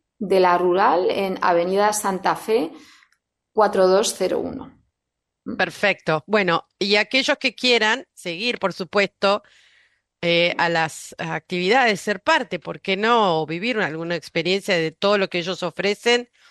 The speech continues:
Speaker 2: pueden entrar. En las redes están como bhakti marga punto argentina,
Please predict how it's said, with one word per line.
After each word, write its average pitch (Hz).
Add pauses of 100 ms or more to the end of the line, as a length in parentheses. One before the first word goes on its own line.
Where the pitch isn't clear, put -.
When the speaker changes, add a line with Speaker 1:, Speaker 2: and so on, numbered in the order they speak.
(440)
Speaker 2:
pueden 254
entrar. 165
En 202
las 202
redes 349
están 254
como 202
bhakti 233
marga 226
punto 240
argentina, 165